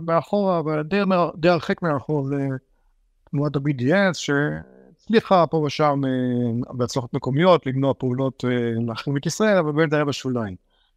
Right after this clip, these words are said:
תסתכלים בפרספקטיבה הזאת, אני חושב שהסנקציות האלה הן באמת, אה, אה, נקודת תפנית היסטורית, אה, הצלחה פנומנלית, שאני חושב שגם ה-B D S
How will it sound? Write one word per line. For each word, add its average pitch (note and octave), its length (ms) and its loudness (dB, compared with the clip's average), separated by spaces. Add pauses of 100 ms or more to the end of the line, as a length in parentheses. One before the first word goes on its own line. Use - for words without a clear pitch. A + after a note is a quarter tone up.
(260)
תסתכלים D#3+ 260 2
בפרספקטיבה D3 640 2
הזאת, A2 340 0
אני B2 220 2
חושב C#3+ 140 -4
שהסנקציות C#3 500 -2
האלה B2 200 4
הן B2+ 120 0
באמת, A#2 420 -2
אה, C#3 60 2 (1300)
אה, C#3 40 4
נקודת C#3 300 0
תפנית - 280 -4
היסטורית, F#3 560 2
אה, B2 120 2
הצלחה D3+ 520 -2
פנומנלית, D#3 580 -4
שאני C#3+ 100 -6
חושב E3+ 160 -4
שגם E3 300 0
ה-B - 720 -8 (140)
D D#3+ 40 -4 (260)
S - 240 -16